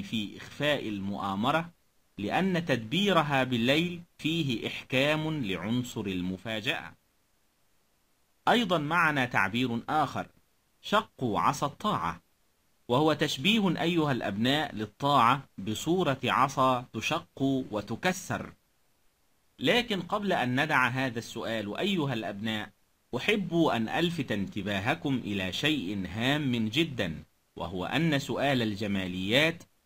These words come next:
قد يأتي بطريقة أخرى، وهي طريقة أي التعبيرين أجمل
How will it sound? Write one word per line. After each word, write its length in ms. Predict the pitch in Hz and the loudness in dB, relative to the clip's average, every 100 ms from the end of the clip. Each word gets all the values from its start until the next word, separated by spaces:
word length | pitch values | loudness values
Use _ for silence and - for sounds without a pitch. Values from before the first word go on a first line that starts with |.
| _ _ | _ _
قد 180 | - 107 | -4 -4
يأتي 560 | 98 131 160 - 117 98 | 0 0 0 -2 -4 -2
بطريقة 920 | 95 98 101 123 160 160 143 151 147 | -4 -6 -2 0 0 -2 -4 -4 -2
أخرى، 380 | 208 156 95 80 - _ _ _ | -2 0 -2 -2 -10 _ _ _
وهي 360 | 101 101 110 101 | -4 0 0 -2
طريقة 840 | 101 107 165 170 160 160 160 156 - - | -2 0 0 0 -2 2 0 0 -8 0
أي 320 | 139 180 175 | 2 2 2
التعبيرين 1080 | 131 - - 92 90 98 95 107 135 113 - | 0 -2 0 0 0 -2 -2 0 2 0 0
أجمل 540 | 107 113 120 127 131 | -4 -2 0 2 0